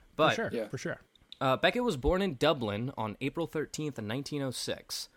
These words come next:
Speaker 1: The Becketts were members of the Angelic Church of Ireland, providing a young Samuel Beckett with a strong religious background, a detail that'll come into play later.
Speaker 3: Hmm.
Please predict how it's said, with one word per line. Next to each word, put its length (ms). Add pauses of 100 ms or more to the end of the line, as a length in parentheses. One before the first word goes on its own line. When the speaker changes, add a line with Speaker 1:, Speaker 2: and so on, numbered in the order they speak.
(280)
Speaker 1:
The 80
Becketts 440
were 500
members 420
of 200
the 140
Angelic 420
Church 240
of 120
Ireland, 520
providing 440
a 80
young 340
Samuel 340
Beckett 360
with 160
a 60
strong 460
religious 420
background, 560 (260)
a 60
detail 340
that'll 160
come 160
into 120
play 220
later. 340 (800)
Speaker 3:
Hmm. 140